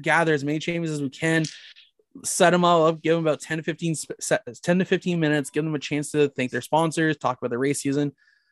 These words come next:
Just a nice little something to decide with. Again, return on investments for their sponsors.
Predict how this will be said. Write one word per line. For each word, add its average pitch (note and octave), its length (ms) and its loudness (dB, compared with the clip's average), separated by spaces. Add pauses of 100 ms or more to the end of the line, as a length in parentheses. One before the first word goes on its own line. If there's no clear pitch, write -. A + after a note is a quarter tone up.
(460)
Just F#3+ 280 2
a F#3 40 4
nice E3+ 260 2
little E3 120 6
something D3 240 0
to C#3 60 0
decide C3 220 -2
with. C3+ 220 -2 (100)
Again, D3+ 340 2 (420)
return C#3 340 -2
on C#3 120 2
investments B2+ 460 -2
for B2+ 120 -2
their B2+ 120 0
sponsors. D3+ 680 -2